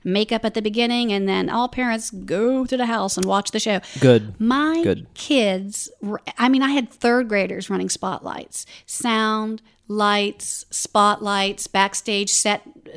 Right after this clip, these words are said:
Speaker 1: changers, uh, because they kn-, th-, they learned so much. And then when it was their turn to get back on stage, they respected the people on the crew so much
Speaker 2: Mm-hmm.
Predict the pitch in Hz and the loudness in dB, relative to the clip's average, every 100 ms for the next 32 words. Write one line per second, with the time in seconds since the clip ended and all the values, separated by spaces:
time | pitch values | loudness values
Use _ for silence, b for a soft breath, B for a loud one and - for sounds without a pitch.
0 | - - 202 208 202 196 196 B B B | -6 -2 0 0 -2 -4 -6 B B B
1 | B 214 214 214 247 - 247 214 214 226 | B -2 0 0 -2 0 -2 -2 -2 -2
2 | 240 220 240 269 226 - - 233 233 247 | 0 2 0 0 -6 -10 -2 0 0 2
3 | 285 359 427 415 - 254 254 330 254 - | 4 4 0 -2 0 2 4 4 2 -2
4 | - - B B B B 240 247 254 247 | -10 -10 B B B B 0 2 2 0
5 | 233 208 190 185 226 269 294 - 302 294 | -2 -4 -6 -2 2 2 0 0 2 2
6 | 226 214 220 220 220 214 208 - 233 220 | 0 -2 -4 -2 -2 -2 -6 -4 -4 0
7 | 202 190 208 196 190 - - - _ 233 | -2 -2 -6 -6 -4 -4 -4 -8 _ 0
8 | 233 226 185 202 - 196 185 190 180 180 | 0 -8 -6 -10 -6 -6 -4 -4 -2 -4
9 | - 202 180 - - - 214 196 135 151 | -4 -4 -4 -4 -6 -2 0 2 2 0
10 | 170 | -2